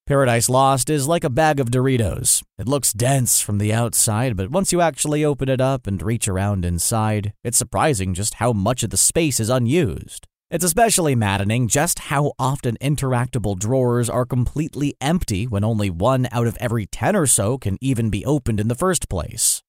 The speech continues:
particularly given the sluggish speed at which Simon lumbers around each room in search of story morsels.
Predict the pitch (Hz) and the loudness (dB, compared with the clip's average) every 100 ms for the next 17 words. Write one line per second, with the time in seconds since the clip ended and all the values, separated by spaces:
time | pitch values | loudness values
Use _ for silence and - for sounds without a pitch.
0 | _ - 160 196 185 180 165 160 147 139 | _ 0 0 2 2 4 4 2 2 2
1 | 135 127 120 - 151 135 120 - - 160 | 2 2 2 2 2 2 2 2 0 0
2 | 139 117 104 120 - 139 127 117 113 131 | 0 0 -4 0 2 2 2 0 2 2
3 | 139 135 110 110 104 98 107 110 117 113 | 2 2 2 0 0 0 0 0 0 0
4 | 101 92 85 101 110 - 101 98 113 117 | 0 -2 -2 -2 -2 -2 -4 -2 0 0
5 | 101 87 82 82 - 139 110 - 92 87 | 0 0 -2 -2 0 0 -2 -4 -6 0
6 | - 139 101 90 113 123 98 78 71 - | 0 0 0 0 2 0 0 -4 -8 -6
7 | - - | -4 -4